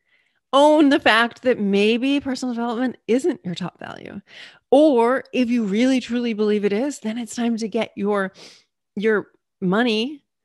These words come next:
in line with the rest of you. This is a practice. This is a process. Love yourself through it. It is possible to be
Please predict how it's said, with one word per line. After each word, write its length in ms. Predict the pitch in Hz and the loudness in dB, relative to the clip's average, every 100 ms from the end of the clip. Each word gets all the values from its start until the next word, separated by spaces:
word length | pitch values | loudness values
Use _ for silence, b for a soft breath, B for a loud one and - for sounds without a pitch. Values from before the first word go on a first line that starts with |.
| _ _ _ - | _ _ _ -2
in 180 | 214 | 0
line 280 | 214 202 214 | 0 0 0
with 120 | 220 | -2
the 80 | 226 | 0
rest 360 | 226 294 381 - | 0 0 -2 -2
of 160 | 330 | -2
you. 440 | 185 - 87 175 190 _ _ _ _ _ _ _ _ _ _ - | -2 -4 -6 -10 -12 _ _ _ _ _ _ _ _ _ _ -12
This 420 | 214 220 226 - _ b b b b | -4 -2 -2 -6 _ b b b b
is 120 | 202 | -6
a 60 | 208 | -6
practice. 800 | - 147 - - - - - - _ _ - | -8 -10 -12 -20 -20 -20 -20 -20 _ _ -4
This 440 | 185 196 - - _ | -4 -4 -10 -20 _
is 140 | 196 202 | -8 -6
a 60 | |
process. 840 | 190 - - 170 - - - - - B B B B | -8 -8 -10 -10 -10 -12 -14 -18 -20 B B B B
Love 500 | 208 185 190 196 196 208 | -8 0 2 2 0 -6
yourself 960 | 196 185 185 180 190 - 165 160 - _ _ _ _ | -8 -4 -2 -2 -4 -4 -4 -4 -8 _ _ _ _
through 240 | 180 175 147 | -2 0 0
it. 180 | 85 - | -4 -6
It 260 | 214 226 - | 0 0 0
is 260 | 233 233 220 - | 2 2 0 -10
possible 880 | - 214 240 247 220 190 156 180 233 b b b b | -6 -2 -2 -4 -4 -2 -2 -4 -10 b b b b
to 140 | - 214 | 0 2
be 300 | 208 208 | 4 4